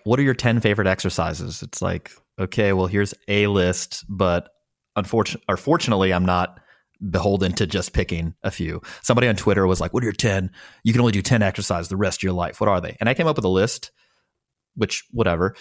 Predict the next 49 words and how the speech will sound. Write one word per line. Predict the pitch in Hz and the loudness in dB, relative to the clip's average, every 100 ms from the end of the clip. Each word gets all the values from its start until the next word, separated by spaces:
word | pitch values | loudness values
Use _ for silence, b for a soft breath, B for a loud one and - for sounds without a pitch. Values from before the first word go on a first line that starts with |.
| B | B
was | 95 - | -6 -2
fine. | 92 92 | 0 0
And | 113 | 2
then | 107 | 2
he's | 98 | 2
like, | 98 - | 0 0
"Oh, | 120 92 | 0 2
that | 101 | 0
actually | 104 101 101 113 | 0 -2 -2 -2
didn't | - 110 92 | -2 -6 -4
seem | 90 92 | -2 -2
that | 90 | 0
hard | - 98 90 | 0 -2 -2
for | 87 | -4
you. | 82 78 - | -4 -4 -2
How | |
about | 113 85 - | 0 -2 -4
just | - - | -6 -2
two | - 156 101 | 2 2 2
exercises?" | - 73 - - - - - - | 0 -4 -6 -4 -4 0 0 2
And | 123 | 2
I | |
was | 123 - | 4 4
like, | - - | 2 0
<laughs> | - - - - - - - - - - - 190 123 139 - | -4 -8 -8 -12 -10 -12 -6 -6 -4 -8 -4 -4 -2 -6 -4
"What?" | - 170 180 - - - - 170 110 - 113 110 B B | 0 0 -2 -6 -4 -6 -6 -6 -6 -6 -8 -10 B B
Yeah. | 113 101 85 B B 147 | 0 2 0 B B -14
So, | - 101 90 87 - - 139 | -2 2 4 2 -4 -14 -4
all | 98 | -2
right. | 85 78 - | 0 -2 0
So | |
that's | 101 98 | 0 2
a, | 92 90 - | 2 2 2
a | |
non-answer | 95 92 90 85 85 87 | 2 2 2 0 -2 -4
here | 87 82 | -2 -2
on | 85 | 0
the | 85 104 104 | 0 -2 -2
Barbell | 101 90 | 0 0
Medicine | 87 87 92 | 0 -2 -4
Podcast, | 90 85 - 85 - | -4 -4 -4 -4 -4
episode | - - - | -6 -4 -4
two | - | -4
twenty | - 95 85 80 - b b | -4 -4 -4 -6 -10 b b
with | 95 | -4
Doctor | 85 90 | -2 -2
Austin | 87 87 | -2 -2
Baraki. | 82 87 82 82 | 0 0 -2 -2
We're | 85 82 | -2 -4